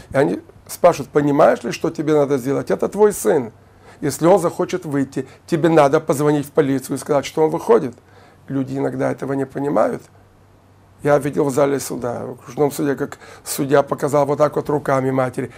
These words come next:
«Ты должна вот так вот стать возле дверей и не дать ему пройти. Ты это понимаешь?» Не все, я,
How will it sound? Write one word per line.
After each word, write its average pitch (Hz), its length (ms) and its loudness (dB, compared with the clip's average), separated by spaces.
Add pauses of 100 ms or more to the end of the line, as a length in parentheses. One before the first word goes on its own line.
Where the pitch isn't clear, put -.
(140)
«Ты 160 80 -2
должна 165 360 8
вот 180 160 4
так 190 200 6
вот 180 160 -2
стать 190 280 6
возле 151 300 0
дверей 175 520 6 (440)
и 156 60 -4
не 175 120 0
дать 190 220 8
ему 175 160 2
пройти. 170 340 0
Ты 170 140 0
это 175 160 4
понимаешь?» 160 640 4 (1500)
Не 139 280 -8
все, 196 480 -2 (580)
я, 156 100 -2